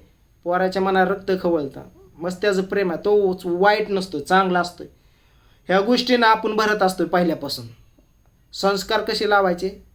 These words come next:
ते आपल्या हातात आहे. मग पहिल्यापासून आपण काय गोष्टी पाठीमागचा राग धरून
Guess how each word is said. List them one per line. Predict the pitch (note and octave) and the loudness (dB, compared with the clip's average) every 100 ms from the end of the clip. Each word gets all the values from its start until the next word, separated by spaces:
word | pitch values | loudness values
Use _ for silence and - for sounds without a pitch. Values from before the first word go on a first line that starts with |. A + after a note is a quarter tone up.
| _ | _
ते | D#3 | -8
आपल्या | E3 D#3 | -6 -8
हातात | D#3 B2 - | -10 -14 -18
आहे. | - - - - _ _ - - - | -20 -20 -20 -20 _ _ -20 -20 -20
मग | D3+ | -18
पहिल्यापासून | - G3 G#3+ G#3 A3 G#3 | -4 -2 0 -2 -4 0
आपण | G3+ G3 G#3 G#3+ - - - - - - - - - | 0 0 -2 -4 -6 -18 -20 -20 -20 -20 -20 -20 -6
काय | F3+ F#3 | -2 0
गोष्टी | G3 F#3+ | -2 -2
पाठीमागचा | F3+ G3+ F#3+ F3+ F3 - E3+ | 0 0 0 -2 -4 -2 0
राग | F3+ | 0
धरून | E3+ D#3+ D#3 D3+ D#3 - | -2 -4 -6 -8 -12 -20